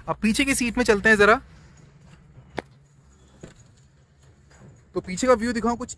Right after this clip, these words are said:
इस तरह से व्यू है पीछे का, वो आपको दिखेगा। सीट्स वैसे एक्चुअल में काफ़ी अच्छी लग रही है, मतलब डिज़ाइन और जो कलर चॉइस है ना, वो मुझे बहुत बढ़िया लगी। और कंफर्ट की बात करें तो एक्चुअल में पीछे भी कंफर्ट ठीक है, अच्छा है। चार लोग तो यहाँ पे बहुत आराम से बैठ जाएंगे।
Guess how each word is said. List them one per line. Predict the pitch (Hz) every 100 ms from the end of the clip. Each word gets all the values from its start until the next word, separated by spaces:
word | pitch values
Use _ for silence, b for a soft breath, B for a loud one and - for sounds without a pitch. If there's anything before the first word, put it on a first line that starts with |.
| -
इस | 233 -
तरह | 233 233
से | 220 226
व्यू | 175 196
है | 208
पीछे | 180 190
का, | 190
वो | 165 190
आपको | 160 - 170
दिखेगा। | 151 202
सीट्स | 240 311 -
वैसे | 302 285
एक्चुअल | 233 277 254
में | 302
काफ़ी | - - 254 151
अच्छी | 156 -
लग | 294 185
रही |
है, | 165
मतलब | 247 185
डिज़ाइन | 151 185 220
और | 226
जो | 247
कलर | 170 214
चॉइस | 220 170 165
है |
ना, | 277 277
वो |
मुझे | 269 285
बहुत | 233 208
बढ़िया | 175 151 180
लगी। | 131 123 _ b b b b b - _ _ _ _ _ _ -
और | 202 220 220 _ _ _ - _ _ - B B B B B B B _ _ B B B B B
कंफर्ट | 180 185 302 -
की | 302
बात | 254 190 202
करें | 214 240
तो | 262 302 285 -
एक्चुअल | 170 - 320
में | 370
पीछे | 185 170 269
भी | 302
कंफर्ट | 233 202 277 -
ठीक | 254 269
है, | 190 -
अच्छा | 165 - 220
है। | 143
चार | - 156 208
लोग | 262 254
तो | 269
यहाँ | 233
पे | 220
बहुत | 170 196
आराम | 170 170 190
से | -
बैठ | 190 180
जाएंगे। | 170 180 180